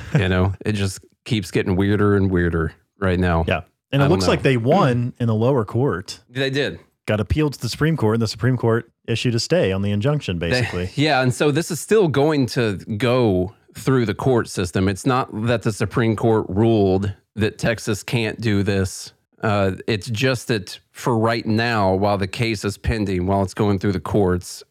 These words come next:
Speaker 2: they are allowed to take down the razor wire at this moment because it kinda defers to, it's supposed to be Border Patrol who's doing this stuff. And so that's what they're deferring it back to
Speaker 1: Yeah.
Speaker 2: right now.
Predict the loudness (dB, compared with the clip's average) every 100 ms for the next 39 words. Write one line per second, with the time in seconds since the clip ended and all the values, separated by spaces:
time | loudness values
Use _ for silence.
0 | -6 -2 0 0 0 0 0 2 0 -2
1 | -4 -6 -6 -2 0 0 0 0 0 0
2 | 0 0 -2 -2 0 2 2 0 -4 _
3 | _ _ _ _ -8 -4 -2 0 -2 -6
4 | -6 -4 -2 -4 -4 0 2 0 -2 -2
5 | 0 0 0 -6 _ -6 -6 -6 -2 -2
6 | -2 -4 -4 -2 0 0 -2 -4 -2 -2
7 | -2 -2 0 2 0 -2 -6 -6 -4 -4
8 | -2 0 0 -2 -4 0 0 -2 -10 _
9 | _ _ -6 -2 0 0 -2 -4 -4 -4
10 | -4 -8 -6 -4 -2 -2 -6